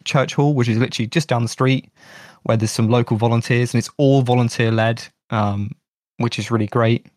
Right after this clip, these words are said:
uh, because people that are volunteers are usually politically agnostic, so, which is the best way to run things. And then, uh, I literally get my, um, piece of paper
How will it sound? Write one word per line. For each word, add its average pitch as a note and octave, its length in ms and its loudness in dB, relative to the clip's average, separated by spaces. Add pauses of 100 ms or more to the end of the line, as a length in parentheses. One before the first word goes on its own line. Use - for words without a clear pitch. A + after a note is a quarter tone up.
(520)
uh, G#2+ 240 -4 (220)
because A2+ 360 -6 (120)
people A#2 220 0
that - 140 0
are G#2 60 -6
volunteers G#2+ 520 -2
are A2+ 40 -2
usually G#2+ 600 -2 (360)
politically A#2+ 480 0
agnostic, G#2+ 600 -4
so, G2+ 320 -4 (500)
which A2 120 -2
is G#2+ 80 -6
the - 80 -6
best A#2 240 -2
way G#2+ 160 -2
to G#2 100 -6
run G#2 220 -2
things. G2+ 460 -8 (600)
And B2 220 4
then, B2 400 2
uh, B2 380 2 (320)
I A#2+ 160 2
literally B2 640 0
get - 340 -4
my, A#2+ 420 0 (180)
um, A2+ 460 0 (600)
piece C3+ 200 0
of - 60 -10
paper D#3+ 420 2